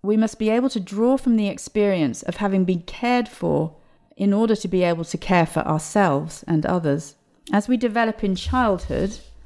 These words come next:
again with the experiencing of being cared for and being held in mind by our caregivers, we become increasingly aware that other people exist, with their own needs, thoughts and feelings,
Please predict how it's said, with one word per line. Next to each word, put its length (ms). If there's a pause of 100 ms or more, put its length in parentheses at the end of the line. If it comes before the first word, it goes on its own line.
(280)
again 540
with 140
the 100
experiencing 1120 (320)
of 120
being 200
cared 400
for 440
and 140
being 260
held 360
in 180
mind 300
by 160
our 140
caregivers, 760 (420)
we 80
become 300
increasingly 580
aware 400
that 160
other 200
people 300
exist, 600 (560)
with 100
their 160
own 320
needs, 380
thoughts 360
and 140
feelings, 540